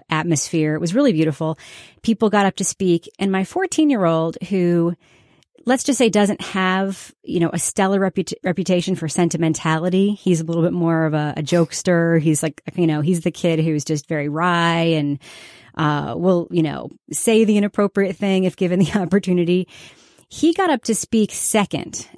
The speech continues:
uh, after my uncle, who's sort of the patriarch of our family. And he told this incredibly moving story about finding out that George had died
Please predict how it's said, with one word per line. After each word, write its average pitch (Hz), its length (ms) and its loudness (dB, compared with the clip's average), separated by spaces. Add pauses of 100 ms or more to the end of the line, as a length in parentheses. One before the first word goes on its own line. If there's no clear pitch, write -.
uh, 165 260 2
after 220 300 0
my 208 160 0
uncle, 175 320 -2
who's 165 160 -2
sort 165 180 -2
of 151 60 -2
the 156 80 -4
patriarch 165 460 -4
of 151 80 -6
our 160 100 -4
family. 156 500 -2
And 180 120 0
he 302 280 2
told 208 540 -2 (440)
this 202 180 2
incredibly 254 1040 0
moving 220 420 2
story 190 540 -2
about 156 560 -2
finding 202 520 -2
out 170 280 0
that 156 160 -6
George 170 320 -2
had 156 180 -6
died 147 560 -4